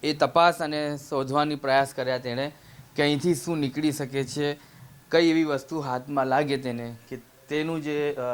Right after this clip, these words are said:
રોજગાર છે, અ, ચોરી કરીને ગુજરાન ચલાવે છે તે આરામથી પૂરું પાડી શકે. તે પછી આ લોકો,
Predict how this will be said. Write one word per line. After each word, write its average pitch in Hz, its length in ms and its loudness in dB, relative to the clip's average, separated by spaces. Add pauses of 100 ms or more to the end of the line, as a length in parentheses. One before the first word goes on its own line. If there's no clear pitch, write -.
(420)
રોજગાર 127 600 -2
છે, 131 340 -6
અ, 123 40 -12 (760)
ચોરી 160 280 4
કરીને 147 340 -4
ગુજરાન 131 440 -2
ચલાવે 123 380 -4
છે 113 240 -10
તે 135 200 -6 (440)
આરામથી 131 580 2 (140)
પૂરું 123 260 0
પાડી 110 220 2
શકે. 92 260 -10 (400)
તે 170 100 2
પછી 170 360 2
આ 151 120 6
લોકો, 170 720 0